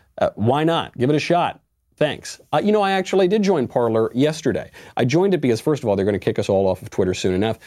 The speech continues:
and they're currently censoring the duly elected president of the United States on Twitter. So I, I started a Parler. The trouble is, because it's new and it's just getting started, I realized there was a fake account pretending to be me. It wasn't like a parody account. It was actually a guy just pretending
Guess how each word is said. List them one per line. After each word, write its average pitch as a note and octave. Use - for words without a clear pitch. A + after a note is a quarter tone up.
and A2
they're G2
currently G2
censoring G2
the G2+
duly G2+
elected F#2+
president F#2+
of E2+
the F2
United F2+
States F3+
on F2
Twitter. -
So D3+
I, B2+
I B2
started A#2+
a -
Parler. E2+
The F#2
trouble G3
is, A2
because C3
it's A#2+
new A#2
and A2+
it's G#2
just -
getting G#2
started, A#2
I -
realized A#2+
there B2+
was A#2
a A2
fake -
account C3
pretending A#2+
to -
be G2
me. G2
It -
wasn't D3+
like A2+
a F#2
parody F#3
account. G2
It -
was G2+
actually B2+
a F#2
guy G#2
just G2+
pretending G#2+